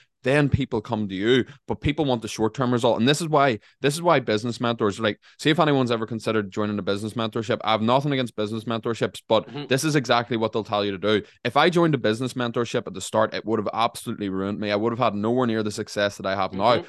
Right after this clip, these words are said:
Speaker 1: because they would have been telling me, "You're charging too little. You need to start texting way more people. You need to be outreaching to people.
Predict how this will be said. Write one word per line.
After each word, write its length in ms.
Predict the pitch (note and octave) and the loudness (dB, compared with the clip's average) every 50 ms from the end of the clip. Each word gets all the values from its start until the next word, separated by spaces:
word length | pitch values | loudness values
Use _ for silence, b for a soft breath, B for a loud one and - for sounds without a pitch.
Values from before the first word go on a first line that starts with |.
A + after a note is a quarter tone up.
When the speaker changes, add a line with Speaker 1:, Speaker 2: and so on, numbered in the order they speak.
| - _ _ | -12 _ _
Speaker 1:
because 240 | B2 - C#3 B2 A2 | -4 0 0 0 0
they 80 | A#2+ | 0
would 160 | A#2 B2+ C#3+ D3 | 2 2 2 2
have 40 | |
been 140 | D3+ D#3+ D#3 | 2 0 0
telling 320 | - - A#2 A2+ A#2 A2+ A#2+ | 0 0 0 0 0 2 2
me, 200 | B2 A2+ G2+ b b b b | 0 0 -2 b b b b
"You're 120 | G#2+ G#2+ G#2+ | -6 -6 -4
charging 440 | - - G#2+ A2+ A#2+ A#2 C#3+ C#3 | 0 2 2 2 2 2 0 -2
too 160 | B2 - C#3+ B2+ | 0 0 0 0
little. 400 | G#2 G2+ - A2 A#2+ A#2+ G2+ b b b - | 0 0 0 0 0 -2 -2 b b b -2
You 80 | A2 | 0
need 120 | G#2+ A2+ B2 | 2 2 2
to 60 | C3 | 0
start 240 | - - C#3 B2 - | 0 0 -2 -2 0
texting 400 | - B2 A2+ - - - A2 G2+ | -2 -4 -4 -4 -4 -6 -4 -4
way 140 | G#2 G2+ G#2 | -2 -2 0
more 180 | A2 A#2 A2 | 0 0 0
people. 300 | - A2+ G2+ - A2+ G#2+ | 0 -2 -2 0 0 0
You 80 | G#2 G#2 | 0 0
need 100 | G#2 G2+ | 0 -2
to 60 | G#2 | -2
be 160 | F#2 G#2 G#2 - - | -2 -4 -2 0 2
outreaching 480 | A#2+ C3 - B2+ C3 B2+ - - C3 | 2 2 2 2 0 0 -2 -4 -8
to 40 | A#2+ | -8
people. 440 | - C3 B2 G#2+ - C3 A#2 G#2 B | -6 -6 -6 -2 0 0 0 0 B